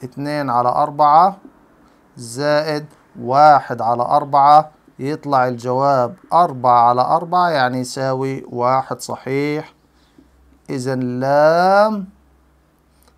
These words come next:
اقتران احتمال،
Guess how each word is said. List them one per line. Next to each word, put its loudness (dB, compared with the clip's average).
اقتران 0
احتمال، -6